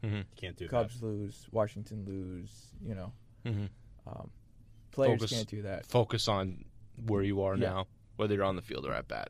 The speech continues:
Speaker 3: Yep.
Speaker 1: or on the mound.
Speaker 2: Uh, well, speaking of scoreboard watching, let's do it quick here before we transition into the Yankees. The Nationals,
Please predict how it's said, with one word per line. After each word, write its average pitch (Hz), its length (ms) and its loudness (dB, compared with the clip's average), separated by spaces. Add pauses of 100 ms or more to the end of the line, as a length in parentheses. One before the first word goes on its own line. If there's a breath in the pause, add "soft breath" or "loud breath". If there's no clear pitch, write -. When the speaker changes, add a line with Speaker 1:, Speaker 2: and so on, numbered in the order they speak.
Speaker 3:
Yep. - 100 2
Speaker 1:
or 85 140 0 (320)
on 85 100 0
the 78 80 -4
mound. 53 300 -6 (1800 loud breath)
Speaker 2:
Uh, 113 340 2 (260)
well, 120 260 2 (220)
speaking 131 420 -4
of 107 80 -4
scoreboard 104 500 0
watching, 90 460 -4
let's 101 280 -6
do 107 180 -4
it 98 140 0 (380)
quick 95 240 -4
here 92 220 -2
before 90 300 -4
we 95 120 -2
transition 92 600 -4
into 87 220 -8
the 82 80 -4
Yankees. 82 580 -10 (800 soft breath)
The 98 80 -10
Nationals, 117 800 0